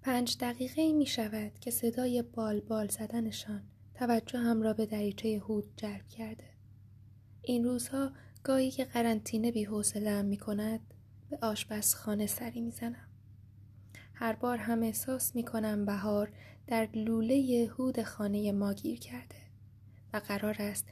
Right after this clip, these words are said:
با صدای ظریف این چند جوجه کوچک به خانه ما بیاید.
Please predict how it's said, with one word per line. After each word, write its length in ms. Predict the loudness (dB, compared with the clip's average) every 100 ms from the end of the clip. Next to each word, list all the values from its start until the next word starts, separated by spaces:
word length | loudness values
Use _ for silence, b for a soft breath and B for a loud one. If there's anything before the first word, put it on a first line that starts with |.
| B B 0
با 120 | 4
صدای 560 | 4 2 0 0 2 0
ظریف 440 | 0 -2 -2 -2
این 260 | 0 2 0
چند 440 | 0 0 0 -2
جوجه 320 | -4 -4 -4
کوچک 640 | -4 -4 -4 -2 -4 -4 -6
به 100 | -6
خانه 500 | -2 2 2 2 2
ما 240 | 2 0
بیاید. 420 | -2 -8 -8 -10